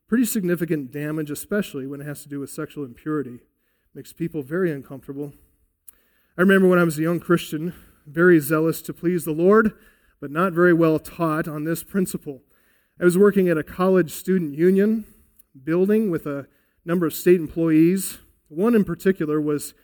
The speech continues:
incurably lazy, uh, an embarrassment to the male gender. I struggled daily to be around this guy.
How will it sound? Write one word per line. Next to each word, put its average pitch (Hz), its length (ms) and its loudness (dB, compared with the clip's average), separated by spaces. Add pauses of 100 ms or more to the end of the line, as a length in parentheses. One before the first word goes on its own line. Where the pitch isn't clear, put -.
(440)
incurably 175 760 2
lazy, 170 600 2 (960)
uh, 147 220 -6
an 165 140 0
embarrassment 190 680 2
to 170 80 -12
the 160 100 -4
male 170 300 2
gender. 170 520 2 (240)
I 170 120 2
struggled 180 640 2
daily 156 500 4 (340)
to 151 60 -20
be 160 100 4
around 156 280 2
this 170 160 -2
guy. 175 380 2